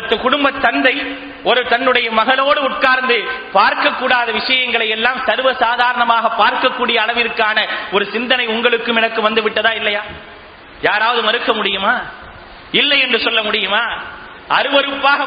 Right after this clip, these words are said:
பார்க்கப்பட்ட விஷயங்களை எல்லாம் இன்றைக்கு ஒரு வயதுக்கு வந்த குழந்தையோடு உட்கார்ந்து ரசிக்கக்கூடியவர்களாக நாம் இருக்கின்றோம். பிள்ளைகளும் நாமும் உட்கார்ந்து பார்க்கக்கூடாத விஷயங்களை பார்க்கக்கூடிய அளவிற்குத்தான்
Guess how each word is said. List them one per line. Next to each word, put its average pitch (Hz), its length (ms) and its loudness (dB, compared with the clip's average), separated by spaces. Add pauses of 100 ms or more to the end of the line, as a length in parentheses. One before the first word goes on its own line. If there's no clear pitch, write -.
பார்க்கப்பட்ட 277 580 0
விஷயங்களை 247 560 -2
எல்லாம் 226 640 0
இன்றைக்கு 254 560 0 (300)
ஒரு 240 200 0
வயதுக்கு 285 520 0
வந்த 269 260 0
குழந்தையோடு 294 640 2
உட்கார்ந்து 262 720 0 (160)
ரசிக்கக்கூடியவர்களாக 277 1120 0
நாம் 240 200 0
இருக்கின்றோம். 196 520 -2 (720)
பிள்ளைகளும் 254 540 0
நாமும் 269 380 0
உட்கார்ந்து 254 480 0
பார்க்கக்கூடாத 262 840 0
விஷயங்களை 254 600 -2 (240)
பார்க்கக்கூடிய 262 720 0
அளவிற்குத்தான் 240 880 0